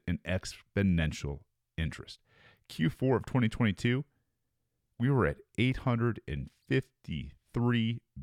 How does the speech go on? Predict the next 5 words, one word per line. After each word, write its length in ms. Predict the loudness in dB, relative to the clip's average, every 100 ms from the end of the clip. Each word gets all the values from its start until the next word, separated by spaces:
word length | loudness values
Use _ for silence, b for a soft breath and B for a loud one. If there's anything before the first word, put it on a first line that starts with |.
| -16 0
billion 640 | 4 6 6 4 2 0 -4 -10 -10 -10 0
dollars 580 | 4 6 4 0 -14 -20 _ _ _ _ -8
on 180 | -8 -8
interest 580 | 0 0 2 -2 -4 -8 -20 -2
alone 600 | 0 2 2 2 0 -6